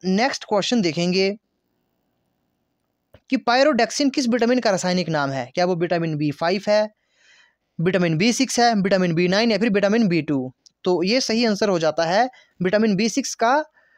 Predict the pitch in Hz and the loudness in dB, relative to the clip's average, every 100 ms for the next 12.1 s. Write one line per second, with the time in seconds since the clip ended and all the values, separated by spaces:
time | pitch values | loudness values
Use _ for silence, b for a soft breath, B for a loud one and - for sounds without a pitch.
0 | b _ _ _ 214 226 277 214 - - | b _ _ _ 0 2 2 0 0 0
1 | 247 165 196 220 147 123 - _ _ _ | 0 0 -2 -2 -2 -4 -6 _ _ _
2 | _ _ _ _ _ _ - 226 214 277 | _ _ _ _ _ _ -4 -2 0 -2
3 | - - 262 - 269 254 - 262 247 220 | -2 -2 -2 0 0 -2 -2 0 0 0
4 | 226 220 196 226 190 165 202 240 B B | -2 -2 -2 0 2 2 2 0 B B
5 | B B _ 170 208 214 269 311 - _ | B B _ -4 0 2 2 0 -6 _
6 | - 180 254 359 320 320 370 - - _ | -8 -2 2 2 4 2 2 -2 -18 _
7 | - 277 269 277 285 247 214 240 220 254 | -4 -2 2 0 2 0 2 2 2 2
8 | 330 - 175 180 190 175 220 220 233 220 | 0 -4 -6 -4 -4 -2 2 2 2 -2
9 | - 226 269 285 277 202 254 269 269 254 | -4 -2 0 2 2 2 0 0 -2 -2
10 | 247 240 190 208 208 165 151 147 165 254 | 0 0 -2 0 0 0 0 0 2 0
11 | 277 _ - b b b b b _ 247 | -2 _ -20 b b b b b _ -4